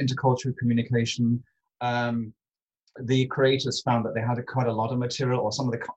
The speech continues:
their concepts were, were, were quite complex and needed more time. So those are what I called, uh, double spocs. So that's four hours online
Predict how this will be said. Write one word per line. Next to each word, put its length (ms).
their 160
concepts 560
were, 240
were, 300
were 80
quite 300
complex 440
and 120
needed 200
more 200
time. 320
So 220
those 380
are 120
what 200
I 100
called, 380
uh, 180
double 240
spocs. 420
So 380
that's 380
four 180
hours 260
online 520